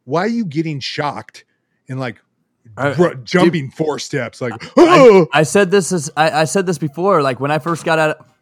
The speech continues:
Speaker 2: of, hang on, we gotta, I gotta put this in.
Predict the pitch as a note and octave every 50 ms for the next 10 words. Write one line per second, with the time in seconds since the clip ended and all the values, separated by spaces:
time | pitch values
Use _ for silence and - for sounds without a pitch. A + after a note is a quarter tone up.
0 | _ _ - - _ _ _ _ - D#3 D#3 C#3 A#2+ A2+ A2+ - C#3+ D#3+ D#3+ D#3
1 | D3+ C3+ - - _ _ _ _ _ _ _ - - C#3+ D#3+ E3 D#3 D3 C#3+ C#3+
2 | D#3 C#3 C#3 C#3 B2+ A#2+ B2+ B2 B2 - A#2 B2